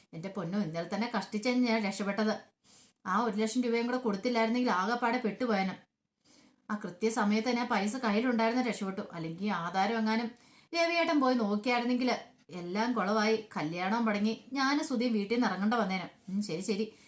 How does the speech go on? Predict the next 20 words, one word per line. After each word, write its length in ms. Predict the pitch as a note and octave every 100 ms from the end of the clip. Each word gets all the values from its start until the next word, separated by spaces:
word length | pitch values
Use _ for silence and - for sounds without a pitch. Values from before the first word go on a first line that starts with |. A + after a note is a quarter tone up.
| - -
നീ 100 | D4+
വാന്നും" 300 | C4 A#3 B3+
പറഞ്ഞ് 160 | A#3+
അകത്തേക്ക് 340 | A#3 G3 G#3+ G#3+
കെട്ടിക്കൊണ്ട് 320 | A3+ A3+ A3+
പോവാണ്. 360 | G#3 F3 G3 - - _ _ _ _ _ _ _ _ _ -
പിന്നെ 180 | F#3+ G3+ - _ -
പലിശക്കാരന്റെ 500 | A3+ B3+ A#3 A#3 C4
മുന്നിൽ 240 | A3 A3+
ചെന്ന് 200 | A3+ G#3+
കഴിഞ്ഞപ്പോ, 240 | G#3+ G#3+ -
"ഉം, 280 | F#3+ F#3 -
എന്താന്ന് 360 | F3 E3+ G3+
ചോദിക്കണം, 280 | G#3+ G#3 F#3 - -
കുറച്ച് 200 | E3+ G#3
പണം 280 | G3 D#3+ F3
കൂടെ 160 | G#3
വേണമായിരുന്നു" 460 | A#3 F#3+ G3 G#3 A3+
എന്ന് 120 | A#3+
പറയണം. 240 | G#3 F#3